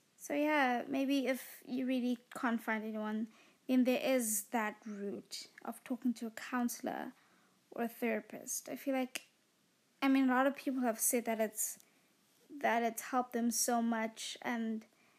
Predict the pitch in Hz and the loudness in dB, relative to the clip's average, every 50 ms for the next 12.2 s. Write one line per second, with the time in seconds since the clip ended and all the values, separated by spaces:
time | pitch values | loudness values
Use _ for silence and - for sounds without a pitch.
0 | _ _ _ _ _ - 233 233 233 226 - - 240 233 - _ - - - - | _ _ _ _ _ -2 0 0 0 -2 -4 -6 -8 -8 -6 _ -2 -2 -2 -2
1 | - - 254 240 233 226 220 220 - 226 214 247 233 220 - 233 226 226 - 226 | -2 -2 0 0 0 0 -2 -2 -6 -2 0 0 0 0 -2 -4 -4 -4 -4 -2
2 | 220 226 214 - - 233 226 220 220 226 220 208 214 240 247 226 240 240 233 233 | 0 0 0 0 0 0 -2 0 -2 -2 -2 0 2 2 2 2 2 0 0 0
3 | 220 - _ _ _ _ - - - - - - - 302 311 320 294 294 277 - | -2 -4 _ _ _ _ -20 -12 -10 -8 -8 -4 0 2 2 2 2 0 -4 -4
4 | - - 285 277 277 277 277 269 - - - - - _ _ _ _ _ _ - | -2 -2 0 2 2 2 0 -2 -4 -10 -18 -20 -20 _ _ _ _ _ _ -20
5 | _ _ _ - - - 262 262 247 247 240 226 226 254 262 277 277 285 277 240 | _ _ _ -16 -8 -2 0 2 4 4 2 4 4 6 6 6 6 4 4 4
6 | 269 262 254 - 247 220 - - 254 254 254 240 226 233 226 - - 262 226 240 | 2 0 0 -2 -6 -4 -2 0 2 2 2 2 0 -2 -4 0 -2 0 2 2
7 | 240 240 233 - 233 226 233 233 240 233 220 220 220 220 220 214 208 208 214 - | 2 2 2 0 -2 0 2 2 2 0 0 -2 -2 -2 -2 -2 -2 -4 -6 -6
8 | - 214 214 - 247 226 233 220 220 233 233 226 - 247 233 233 240 - - 233 | -6 -6 -6 -6 -4 -4 -2 -2 -2 -4 -4 -4 -2 -4 -4 -4 -4 -6 -6 -6
9 | 233 220 - 247 226 220 214 - - - - - - - - - _ - 277 269 | -6 -4 -4 -6 -4 -4 -6 -8 -10 -14 -20 -20 -20 -20 -20 -20 _ 0 2 4
10 | 269 262 247 - - - 254 226 214 233 233 233 - 254 254 220 226 214 214 220 | 4 4 2 0 -2 -2 -2 -2 -2 -4 -6 -4 -2 -2 0 0 -2 -2 -2 -4
11 | 208 196 - _ - - - - - - - - 277 254 254 262 247 226 208 190 | -4 -4 -6 _ -12 -12 -12 -16 -18 -20 -4 0 2 4 6 6 6 4 2 0
12 | - - - | -2 -8 -14